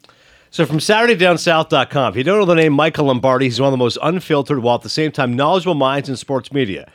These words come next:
Has experience as an executive in front of offices of the forty-niners, Browns, Eagles, Raiders, and Patriots. Worked at various media outlets. His new outlet for sharing his takes, a podcast called The G M Shuffle, he co-hosts with former E S P N studio host Adnan Burke. In the latest episode,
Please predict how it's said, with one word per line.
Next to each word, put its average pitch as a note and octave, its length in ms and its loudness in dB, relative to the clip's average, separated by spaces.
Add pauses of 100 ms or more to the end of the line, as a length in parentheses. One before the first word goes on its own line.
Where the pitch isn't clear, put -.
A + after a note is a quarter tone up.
(160)
Has B2 180 -2
experience D3+ 400 0
as A#2 140 -4
an G#2 60 -4
executive D3 560 -4
in - 20 -20
front A#2 220 0
of - 80 -16
offices D3 440 -2
of G2+ 60 -14
the G2 80 -6
forty-niners, C3+ 580 -4
Browns, B2+ 420 -2
Eagles, B2 340 -4
Raiders, F2+ 260 -6
and F2 80 -12
Patriots. F3+ 460 -4 (200)
Worked A2 200 -6
at G#2+ 80 -12
various A2 280 -6
media F#2 220 -10
outlets. E3 460 -2 (260)
His B2 220 0
new G#3+ 240 2
outlet F#3+ 260 2
for C3+ 80 -4
sharing E3 300 0
his D3 120 -4
takes, D3+ 280 -2
a B2 40 -10
podcast E3+ 580 -2
called A#2+ 120 -6
The G#2 80 -12
G A3+ 180 -2
M G#3+ 120 0
Shuffle, D3 360 -2
he B2 80 -6
co-hosts C3 360 -4
with A#2 100 -12
former C#3 300 0
E D#3 120 -4
S D#3+ 120 -6
P D#3 120 -6
N C#3 80 -4
studio A#2+ 300 -4
host G#2+ 240 -4 (260)
Adnan G#2 440 -2
Burke. D#2+ 260 -12 (340)
In B2+ 60 -8
the D3 100 2
latest A3+ 300 4
episode, D#3+ 520 0